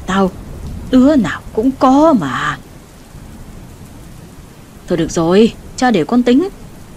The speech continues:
Dứt lời, hắn liền đứng dậy, xoay người đi vào trong phòng của mình, ghi ghi chép chép, ngày mai còn đem lên công trình. Bà Vy bước ra,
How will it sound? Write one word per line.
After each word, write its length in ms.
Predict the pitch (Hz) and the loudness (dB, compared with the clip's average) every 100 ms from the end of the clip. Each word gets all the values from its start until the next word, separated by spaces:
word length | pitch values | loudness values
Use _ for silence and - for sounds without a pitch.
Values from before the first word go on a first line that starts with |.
| - - - - - - - - - - - - - | -20 -18 -16 -16 -18 -18 -18 -18 -20 -20 -18 -16 0
Dứt 160 | 311 | 2
lời, 360 | 302 190 165 151 - - | 2 2 0 -2 -10 -6
hắn 160 | 233 254 | 2 2
liền 320 | 370 214 165 | 4 0 0
đứng 220 | 180 302 | -2 -2
dậy, 240 | - - - - | 0 -2 -2 -6
xoay 200 | - 294 | 2 4
người 180 | 208 180 | 4 2
đi 120 | 269 | 0
vào 260 | 233 170 | 0 -2
trong 200 | 160 262 | 0 0
phòng 240 | 262 165 156 | 0 -2 -2
của 140 | 160 | -4
mình, 240 | 156 151 147 - - - - | -2 -2 -4 -8 -20 -8 0
ghi 160 | 214 | 2
ghi 260 | 180 180 175 | 4 2 2
chép 200 | 254 277 | 0 -2
chép, 200 | - 285 302 - - 208 | 0 0 -2 -18 -10 -2
ngày 160 | 196 | 2
mai 220 | 220 285 | 4 4
còn 260 | 277 202 180 | 2 -2 0
đem 160 | 254 262 | 2 4
lên 160 | 262 | 4
công 200 | 269 262 | 4 2
trình. 280 | 240 165 139 - - - - - - - | 2 -2 -4 -8 -20 -20 -20 -20 -20 -6
Bà 180 | - 156 | -2 -2
Vy 300 | 151 160 156 | -2 -2 -2
bước 240 | 175 254 - | -2 -2 -2
ra, 300 | 170 165 | -2 -2